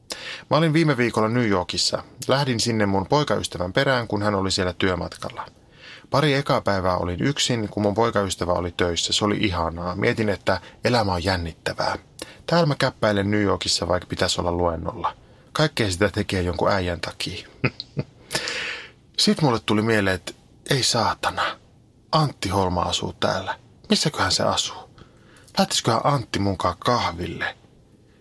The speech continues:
Ja mä innostuin tästä ihan hirveästi. Jotenkin ajattelin, että mä oon yksin tässä nyt pari päivää, että miksi mä en vois pyytää Anttia kahville.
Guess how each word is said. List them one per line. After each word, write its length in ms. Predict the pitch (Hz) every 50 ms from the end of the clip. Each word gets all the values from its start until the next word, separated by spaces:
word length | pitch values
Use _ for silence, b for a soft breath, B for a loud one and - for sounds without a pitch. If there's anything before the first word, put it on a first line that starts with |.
| _
Ja 60 | - 110
mä 120 | 113 131
innostuin 480 | 151 160 151 143 123 - - 113 104 98
tästä 260 | 110 104 - - -
ihan 280 | 117 107 95 95 87
hirveästi. 680 | 90 95 90 87 80 90 95 - - - - - - B B B B B B -
Jotenkin 360 | 156 - 160 143 117 - 120
ajattelin, 440 | 117 113 107 - - 98 92 90 90
että 320 | 87 - - - 92 87 B B B B B B B B B -
mä 120 | 156 151
oon 100 | 127 -
yksin 320 | 127 113 - - 110 92
tässä 280 | 82 98 85 - - 95
nyt 140 | 90 - -
pari 240 | 101 98 92 90 87
päivää, 420 | - 90 87 87 85 87 85 85
että 200 | 87 - - 196
miksi 160 | 180 - -
mä 80 | 123 110
en 80 | 104
vois 160 | 90 98 92 -
pyytää 360 | - 98 92 87 - 95 95
Anttia 440 | 98 95 87 82 - - 92 90 -
kahville. 480 | - - - - - - - - -